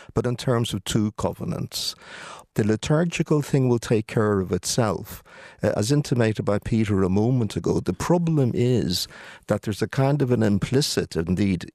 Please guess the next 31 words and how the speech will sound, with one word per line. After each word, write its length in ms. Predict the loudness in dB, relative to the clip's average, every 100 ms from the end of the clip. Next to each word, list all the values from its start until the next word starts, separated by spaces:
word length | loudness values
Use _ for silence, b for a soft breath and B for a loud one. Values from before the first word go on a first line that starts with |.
| -4
an 100 | -2
explicit 640 | -2 -4 -2 0 0 -2 -2
arrogance 680 | -2 0 0 -2 -4 -4 -2
in 160 | 0
our 160 | 0 -2
current 520 | -2 -2 0 0 -2
Good 160 | -2 -2
Friday 420 | 0 -2 -2 -2
liturgies, 640 | -2 -2 -2 -2 -2 -2 -2
I 120 | -6
think, 460 | -4 -4 -4 -6 -20 B B B B
uh, 120 | 0
where 280 | 2 2 0
we 140 | 0
still 260 | -2 0 2
have 220 | 2 2
this 180 | 0 0
assumption 760 | 0 0 0 0 -2 0 -2 -4 B B B B -2
that, 380 | 0 0 -4 -8 0
um, 340 | 0 2 -2 -2
Judaism 640 | 0 0 2 0 0 -2
can 160 | 0 0
only 400 | 0 0 0 0
achieve 440 | 0 0 0 0 -2
its 160 | -4
full 280 | -2 0 0
fulfillment 840 | 0 -4 -2 -2 0 0 0 -2
in 240 | -2 -2 -2
the 100 | -4
Christ. 720 | -4 -2 -2 -4 -6 -8 -10 B B B B
Now, 240 | 0 0